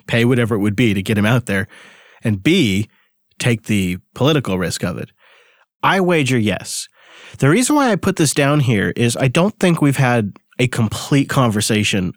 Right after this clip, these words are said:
around Richard Stallman and what happens next. I mean, maybe we just expect him all to retire and, uh, just quietly go away, but I don't see a man who's been living his entire life preaching one thing just all of a sudden stopping. It seems like he might wait for things to cool down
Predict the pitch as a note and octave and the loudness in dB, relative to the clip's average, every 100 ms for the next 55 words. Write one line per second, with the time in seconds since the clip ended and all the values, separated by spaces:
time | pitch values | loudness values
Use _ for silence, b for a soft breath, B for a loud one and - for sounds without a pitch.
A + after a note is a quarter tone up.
0 | - G#2+ A2 A2 G#2+ G2+ G#2 - G2 F#2+ | -2 0 2 2 0 0 -2 -2 0 0
1 | F#2+ F#2 - G#2+ G2+ A#2 G#2+ A2 G2+ G#2 | 0 -2 0 0 2 2 2 -2 -2 -4
2 | F#2 F#2+ - - - - _ _ _ - | -2 -4 -4 -8 -12 -16 _ _ _ 0
3 | C#3 A#2 A2 C3+ D#3 E3+ D3+ D3+ C#3+ - | 2 4 4 2 2 2 2 0 -2 0
4 | C#3 D3+ C3+ C#3 B2 A#2+ A#2 A#2 D#3+ - | 0 2 2 2 0 0 0 0 0 -4
5 | - A#2 G#2+ G2 F#2+ F#2 E2+ G2+ - A2+ | -2 0 2 2 0 -2 -4 -6 -2 0
6 | A#2 A2 A#2 A2+ A2 G#2 C3 D3 - - | 0 0 0 2 2 4 2 0 -2 -4
7 | B B B B B C#3 F#3 F3+ - F3+ | B B B B B 0 2 2 0 2
8 | E3 D3 C#3+ C#3 C#3 A#2+ A#2+ A2+ C3+ C3+ | 2 4 2 2 2 2 2 4 2 2
9 | C3 A#2 A#2 C#3+ C3 B2 B2+ A#2+ - - | 2 2 0 2 2 2 2 0 -4 -12
10 | _ - C#3+ C3 B2 A#2+ A#2+ G#2+ C3 A2+ | _ -2 -2 0 2 2 2 2 2 2
11 | A2 A#2+ A2 A2 A2+ G2 - B2+ A#2 F2 | 0 0 0 0 0 -2 0 0 0 -2
12 | F#2 - C#3+ C#3 C3 B2+ A#2+ A#2+ G#2 A#2+ | -6 -2 2 2 2 2 2 0 0 0
13 | C3 - A#2+ C3+ B2 A2 - B2 A2+ D3+ | 0 -2 -4 0 0 0 0 0 2 2
14 | C#3+ D3 | 2 0